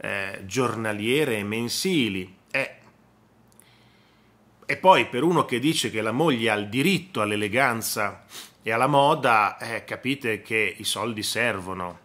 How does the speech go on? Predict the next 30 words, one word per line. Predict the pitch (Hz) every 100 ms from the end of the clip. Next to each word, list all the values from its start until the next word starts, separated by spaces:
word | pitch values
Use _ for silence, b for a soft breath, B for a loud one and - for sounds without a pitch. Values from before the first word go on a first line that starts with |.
| _
se | - -
no, | 104 127 - - b b b b b b
se | - -
la | 113 110
moglie | 131 147 123
ha | 117
il | 117 110
diritto | 113 131 151 - 120
alla | 117
moda | 120 139 127
e | 120
all'eleganza, | 120 120 117 131 156 151 - 127
capite | 117 104 135 127 104
che, | 85 110 107 92 - _ _ -
eh, | - 120 123 - - - - - - - - - - 98
co-, | - 120
come, | 131 135 131
come, | 139 135
come | 127 147 143
eserciti | 123 156 123 - 113 107
questo | 127 120 131
diritto | 117 120 113 98 - 98 92 90 _ _ _ -
senza | - 113 104
stipendio? | 117 - 127 139 110 90 85 87 -
Un | 113
bel | 120 120
quindicimila | - 123 117 107 120 120 127 117
euro | 127
al | 127 131
mese, | 104 120 127 123 98 87